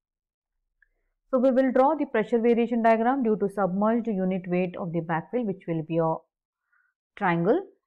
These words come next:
and again one more pressure variation diagram has to be drawn, which will be due to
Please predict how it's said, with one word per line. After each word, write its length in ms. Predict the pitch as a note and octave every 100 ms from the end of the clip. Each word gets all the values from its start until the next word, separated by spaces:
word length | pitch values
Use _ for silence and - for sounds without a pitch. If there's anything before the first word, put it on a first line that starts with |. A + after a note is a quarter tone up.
| _ _ -
and 240 | G3 G3 G3
again 440 | G#3 G3 D4+ E4 D#4+ _ _ _ _ G3+
one 220 | G#3 A3+
more 140 | D4
pressure 280 | D4+ A3+ A3+
variation 380 | G#3 G#3 A3+ G#3+
diagram 360 | G3 F#3 G3
has 180 | F#3+ F3+
to 100 | F3+
be 100 | F3
drawn, 300 | E3+ A#3+ G3
which 180 | F3 F3
will 140 | G3
be 140 | E3+ F3
due 260 | E3+ G3+ E3+
to 200 | G3+